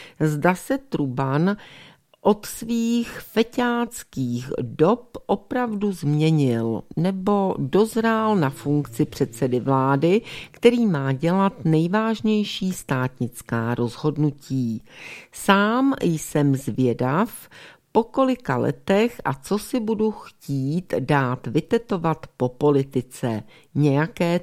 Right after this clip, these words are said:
tipy? Ptá se Michal Truban na své stránce. S politikou sice zatím ještě neskončil, ale není pochyb,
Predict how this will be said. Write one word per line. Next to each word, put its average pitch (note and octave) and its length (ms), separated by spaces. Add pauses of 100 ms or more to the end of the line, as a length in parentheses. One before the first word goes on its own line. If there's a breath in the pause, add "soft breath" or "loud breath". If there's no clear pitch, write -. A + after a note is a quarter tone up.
tipy? A#3 500 (360 loud breath)
Ptá F#3+ 340
se A3+ 200
Michal C3+ 440
Truban G3 720
na D3 180
své A#2+ 480
stránce. C3 1000 (420 loud breath)
S - 120
politikou A#3+ 720
sice C#3+ 400
zatím E3+ 480
ještě B2 360
neskončil, F3+ 840 (100)
ale A3+ 240
není C#3+ 420
pochyb, E3+ 400